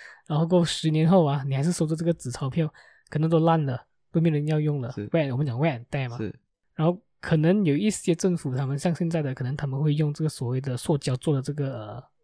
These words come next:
Speaker 1: 这个钞票。所以塑胶又有一个问题哦，
Speaker 2: 对。
Speaker 1: 就它可能会着火啊，会烧掉啊。
Speaker 2: 嗯。
Speaker 1: 所以这些也是所谓的一些，
Speaker 2: 嗯。
Speaker 1: 一些，一些我们讲的这个风险嘛，对吗？for 这个 fiat。
Speaker 2: 对，对。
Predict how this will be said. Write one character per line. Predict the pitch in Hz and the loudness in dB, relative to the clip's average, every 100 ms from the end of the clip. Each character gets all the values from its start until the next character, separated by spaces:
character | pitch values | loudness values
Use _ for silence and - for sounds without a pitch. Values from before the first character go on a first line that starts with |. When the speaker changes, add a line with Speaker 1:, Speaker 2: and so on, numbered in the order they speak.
| - | -10
Speaker 1:
这 | 156 | -6
个 | 143 | -6
钞 | - 139 | -2 0
票。 | 165 139 - _ _ _ | 2 0 -6 _ _ _
所 | - | -2
以 | 190 - _ | -2 -4 _
塑 | - - | -2 0
胶 | - 196 | 6 6
又 | 208 165 | 8 6
有 | 170 | 4
一 | 190 | 4
个 | 180 | 6
问 | 180 | 6
题 | 160 147 | 6 2
哦， | 127 - _ _ _ | 0 -6 _ _ _
Speaker 2:
对。 | - | -2
Speaker 1:
就 | |
它 | 185 185 | 0 0
可 | - | 0
能 | 143 147 | -2 0
会 | 180 160 | 0 0
着 | - 139 | -2 0
火 | 143 117 | 0 -2
啊， | 107 - _ _ | -4 -12 _ _
会 | 175 | -4
烧 | - 143 | -2 -4
掉 | 143 147 | -2 -2
啊。 | 123 - _ - | -4 -10 _ -10
Speaker 2:
嗯。 | 107 95 | -8 -2
Speaker 1:
所 | 185 | 0
以 | |
这 | 175 | 2
些 | 214 185 | 4 4
也 | 135 | 2
是 | 165 | 0
所 | - 127 | -4 -4
谓 | 143 | -6
的 | 143 | -8
一 | |
些， | 151 151 131 | -8 -4 -4
Speaker 2:
嗯。 | 139 _ _ _ _ - | -6 _ _ _ _ -6
Speaker 1:
一 | |
些， | 160 156 139 139 | -2 0 0 0
一 | 175 | -4
些 | - 143 131 | -2 -2 -4
我 | |
们 | 120 143 | -6 -8
讲 | 123 117 | -8 -10
的 | 117 | -10
这 | - | -6
个 | 147 139 | -6 -4
风 | 139 | -4
险 | 139 123 | -4 -6
嘛， | 113 - - | -10 -16 -12
对 | 143 | -12
吗？ | 123 - _ - | -12 -18 _ -20
for | 123 | -16
这 | 117 | -12
个 | 143 127 | -10 -10
fiat。 | - - | -10 -8
Speaker 2:
对， | 107 - _ _ _ - | -10 -10 _ _ _ -4
对。 | 101 | -4